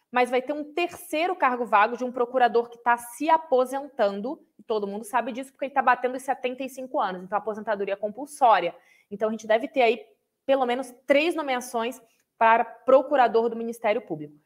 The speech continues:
que tem que ser bacharel em direito, tem que ter três anos de atividade jurídica e uma remuneração aí acima dos trinta mil reais, trinta e dois mil de subsídio, e aí se você somar,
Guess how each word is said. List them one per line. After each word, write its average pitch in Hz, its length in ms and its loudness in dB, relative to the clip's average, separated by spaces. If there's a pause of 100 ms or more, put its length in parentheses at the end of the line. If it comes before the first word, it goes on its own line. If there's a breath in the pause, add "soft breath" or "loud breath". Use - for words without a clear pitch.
(160)
que - 100 -4
tem 320 160 -2
que 294 60 -12
ser 240 140 2
bacharel 208 560 6
em 190 80 -8
direito, 185 400 -4
tem 233 100 -4
que 226 80 -12
ter 226 120 2 (180)
três 285 440 2
anos 262 320 0
de 214 100 -6
atividade 180 580 -2
jurídica 202 600 -6 (300 loud breath)
e 302 60 -2
uma 294 140 2
remuneração 240 680 0
aí 214 240 0
acima 277 500 -2
dos 254 200 -10
trinta 254 380 -4
mil 233 180 -2
reais, 196 580 0
trinta 302 300 -4
e 262 40 -4
dois 220 260 4
mil 233 140 -2
de - 80 -20
subsídio, 254 800 -6 (380)
e 262 100 4
aí 277 200 10
se 302 100 -4
você 302 340 2
somar, 220 760 2